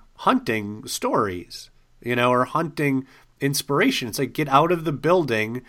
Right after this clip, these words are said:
and go find stories. Like, everybody, it seemed like, for a while, not to talk about Gannett too much, but, you know, people who were here, 'cause Eric and I knew people, 'cause they were our friends, would go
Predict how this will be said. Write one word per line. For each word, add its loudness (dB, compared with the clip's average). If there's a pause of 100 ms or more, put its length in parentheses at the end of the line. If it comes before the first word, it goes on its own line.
(280)
and -4
go 4
find 2
stories. -4 (380)
Like, 0
everybody, 2
it 0
seemed -2
like, 2 (380)
for 0
a 6
while, 8
not 2
to -10
talk 2
about -2
Gannett -6
too -8
much, -4
but, -2 (360)
you -2
know, 4
people 0
who -4
were 2
here, 2
'cause -2
Eric 2
and -2
I 0
knew 0
people, -4
'cause -2 (500)
they 0
were 2
our 4
friends, -2 (400)
would 0
go 4